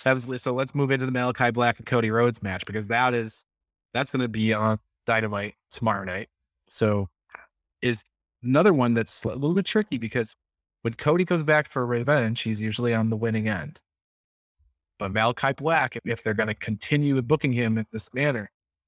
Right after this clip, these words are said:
is he just gonna, is this gonna be a big signature victory for him? 'Cause he can beat Lee Johnson. He can beat Brock Anderson. Those victories don't mean much. He needs to beat somebody.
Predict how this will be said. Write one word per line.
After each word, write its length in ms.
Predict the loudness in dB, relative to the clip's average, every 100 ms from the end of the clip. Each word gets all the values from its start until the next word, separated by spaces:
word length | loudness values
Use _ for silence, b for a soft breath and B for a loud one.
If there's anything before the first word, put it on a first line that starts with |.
| _ -2
is 160 | -2
he 160 | 2 2
just 200 | 2 -2
gonna, 180 | -4 -4 _ _ _ _
is 140 | -6
this 140 | -4 -2
gonna 160 | 0
be 120 | 2
a 60 | 2
big 200 | 2 -2
signature 460 | -2 -2 -2 -2 -2
victory 360 | -2 0 -4
for 140 | -4 -10
him? 60 |
'Cause 200 | -8 -6
he 100 | -4
can 140 | -4 -2
beat 240 | -2 0
Lee 120 | 0
Johnson. 520 | 2 0 -2 -6 -8 -10 _ _ _ _
He 100 | -8
can 120 | -4 0
beat 180 | 0
Brock 300 | 4 2 2
Anderson. 600 | -2 -4 -6 -4 -4 -4 -8 _ _
Those 200 | -2 -2
victories 460 | 0 -4 -4 -6 -2
don't 280 | -2 -2 2
mean 340 | 4 4 4
much. 400 | 0 -2 -4 -6 _ _ _ _ _ _ _ _ _ _ _
He 140 | 0
needs 280 | 2 2 2
to 100 | 0
beat 280 | 2 0 2
somebody. 540 | 0 0 0 -4 -10